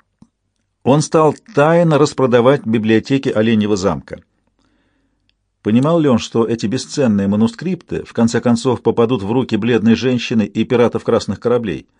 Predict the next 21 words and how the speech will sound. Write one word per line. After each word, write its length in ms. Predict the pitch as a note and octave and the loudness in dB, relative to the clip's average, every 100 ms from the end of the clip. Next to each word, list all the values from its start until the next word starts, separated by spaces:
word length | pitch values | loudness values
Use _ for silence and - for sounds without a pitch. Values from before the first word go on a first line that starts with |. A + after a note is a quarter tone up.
| _ _ _ _ _ _ _ _ _ _ _ _ | _ _ _ _ _ _ _ _ _ _ _ _
Споры 340 | - D3 F3 | -6 2 4
об 140 | E3+ D#3+ | 4 4
этом 280 | D#3+ D3 - | 2 0 -4
долго 540 | G#2 D3 C#3 G#2+ F#2 | 0 2 4 2 -2
шли 300 | - G#2+ F#2+ | -4 -2 -2
среди 320 | E2+ G2+ F2 F2+ | -2 -4 -4 -4
аристократов 720 | F#2+ F#2+ G2 - F2+ D#2 D#2+ | -4 -4 -6 -2 -4 -4 -8
Бакка, 540 | F2+ A2+ C#3+ - - A#2 _ _ _ _ _ _ _ _ _ _ - | -4 -2 -2 -2 -4 -4 _ _ _ _ _ _ _ _ _ _ -4
однако, 440 | G#2 A#2+ A#2+ A2 | 0 2 2 0
поскольку 560 | - G#2 C3 A#2 A2 A#2 | 0 -2 -2 -2 2 2
Регал 360 | G#2+ G#2 G2 | 4 2 0
уже 360 | - G2+ F2+ G#2 | -4 -4 -2 0
много 360 | G#2+ A#2 F#2+ G2+ | 2 2 2 0
лет 240 | F#2+ - | -2 0
мертв, 680 | G#2+ C3+ F3 F3 - - - _ _ - | 2 2 0 -6 -20 -20 -20 _ _ -4
вероятно, 460 | G#2 A2 B2 B2 | 0 2 2 2
мы 100 | A2 | 2
никогда 340 | G#2+ G#2+ G#2+ C3+ | 2 0 -2 -2
не 60 | |
узнаем 360 | B2 F#2 F2+ D2 | -2 -2 -4 -4
правды. 400 | D2+ C#2 A#1 | -6 -8 -10